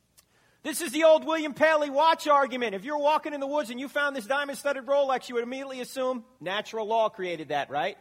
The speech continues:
No, you would say what? There's gotta be a watchmaker.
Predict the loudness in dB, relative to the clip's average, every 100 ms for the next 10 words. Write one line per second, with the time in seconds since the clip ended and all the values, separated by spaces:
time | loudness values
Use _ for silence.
0 | _ _ _ _ _ _ _ _ _ _
1 | _ _ _ _ _ _ -6 2 6 8
2 | 10 8 4 -4 -6 -2 0 0 2 2
3 | 4 0 -2 _ _ _ _ _ _ _
4 | 0 2 2 0 2 4 6 4 0 -2
5 | -2 0 0 0 0 -4 -4 -4 -4 -10
6 | -12